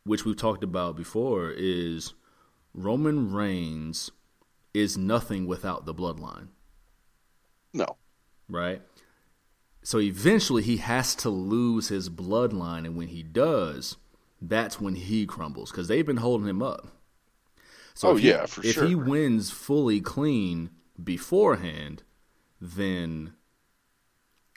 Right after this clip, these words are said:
Speaker 1: we're hurting the story just a little bit for those paying attention that way.
Speaker 2: I get that.
Speaker 1: You know what I mean?
Speaker 2: It's just been a long three years.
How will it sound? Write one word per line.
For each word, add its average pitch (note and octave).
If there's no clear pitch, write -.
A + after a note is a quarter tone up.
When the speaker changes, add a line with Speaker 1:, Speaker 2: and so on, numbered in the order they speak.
Speaker 1:
we're G2+
hurting A2+
the F#2
story F#2
just E2
a E2
little D#2+
bit -
for F2+
those D2+
paying D2
attention -
that -
way. -
Speaker 2:
I B2
get F#2+
that. F2+
Speaker 1:
You F2+
know F2
what -
I E2
mean? E2
Speaker 2:
It's A3
just D#3+
been C3
a G2
long G#2+
three A2
years. F#2